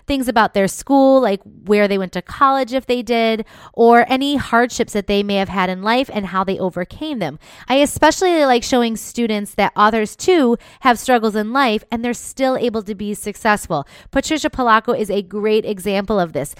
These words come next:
Students are usually surprised to find out that she had a learning disability and struggled through school all growing up. Sometimes I can find these short biographies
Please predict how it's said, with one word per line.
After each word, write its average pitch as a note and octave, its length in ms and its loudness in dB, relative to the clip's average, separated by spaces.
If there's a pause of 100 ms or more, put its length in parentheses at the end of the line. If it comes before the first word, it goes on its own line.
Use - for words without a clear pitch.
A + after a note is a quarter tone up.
(120)
Students F4+ 380 -4
are G4 60 2
usually D#4+ 300 0
surprised A#3 580 -2
to B3 80 -6
find G#3 280 -6
out C#4+ 380 2
that G3+ 100 -8
she B3+ 180 -6
had A#3+ 140 0
a A3 140 -2
learning B3 380 -6
disability F#3 760 -2 (220)
and A3 180 -2
struggled A#3+ 540 0
through A3+ 160 -6
school B3+ 500 -2
all F#3+ 280 2
growing F3 360 -4
up. F3 240 -2 (300)
Sometimes F#4 380 0
I D#4 80 4
can C4 180 -2
find A3+ 320 -2
these B3 160 -2
short A3+ 280 2
biographies G#3 720 0